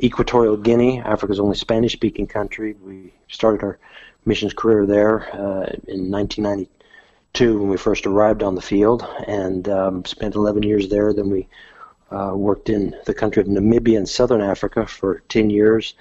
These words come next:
and then in two thousand twelve we moved here to Togo, and, uh, uh, have been here ever since. And we've been involved in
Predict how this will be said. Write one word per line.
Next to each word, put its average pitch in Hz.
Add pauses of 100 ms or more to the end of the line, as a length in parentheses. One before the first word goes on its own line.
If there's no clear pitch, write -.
(560)
and 101
then 107
in 104
two 117
thousand 107
twelve 110
we 101
moved 104
here 117
to 104
Togo, 117 (920)
and, 104
uh, 92 (340)
uh, 92 (500)
have 95
been 101
here 107
ever 101
since. 110 (640)
And 107
we've 104 (340)
been 113
involved 107
in 98